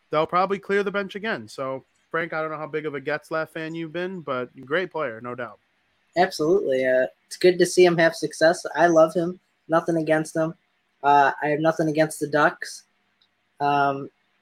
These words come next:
Speaker 2: he'll probably get to a thousand points this year. I got no doubt about that. That'll be another special milestone for him.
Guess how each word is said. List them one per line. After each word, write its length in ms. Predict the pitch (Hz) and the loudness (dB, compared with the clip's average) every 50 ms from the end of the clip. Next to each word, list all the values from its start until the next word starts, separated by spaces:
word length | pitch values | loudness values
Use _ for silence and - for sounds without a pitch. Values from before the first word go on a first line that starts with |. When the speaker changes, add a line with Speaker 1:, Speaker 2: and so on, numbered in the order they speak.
| _ _ | _ _
Speaker 2:
he'll 140 | - 165 156 | -2 -2 -2
probably 380 | - - 185 175 180 185 175 | 2 4 6 6 8 6 6
get 140 | 165 175 170 - | 6 4 2 4
to 100 | 170 160 | 2 0
a 40 | |
thousand 420 | 156 - 160 151 165 156 160 151 151 | 2 2 2 2 2 2 0 -4 -2
points 280 | - 170 165 165 160 | -2 -2 -2 -2 -2
this 220 | - 147 131 - - | -4 -6 -4 -2 -2
year. 200 | 143 147 156 156 | -2 0 0 0
I 60 | 143 | 0
got 140 | 143 143 156 | 0 0 0
no 180 | 160 180 190 | 2 2 2
doubt 240 | 180 165 160 160 156 | 4 4 4 4 4
about 320 | 151 - 147 143 151 151 - | 4 2 2 0 2 2 0
that. 160 | 165 160 - | -4 0 2
That'll 200 | 165 170 170 160 | 4 4 4 4
be 120 | 160 165 | 2 0
another 280 | 160 156 160 165 175 160 | 2 2 4 4 4 2
special 380 | - - - 156 151 - 160 151 | 2 2 2 2 2 0 -6 -4
milestone 600 | 147 143 147 151 151 147 - - 156 151 151 147 | 0 0 0 0 -2 -6 -4 -4 -4 -4 -4 -6
for 160 | - 143 147 | -8 -6 -6
him. 240 | 147 151 160 170 | -4 -4 -4 -6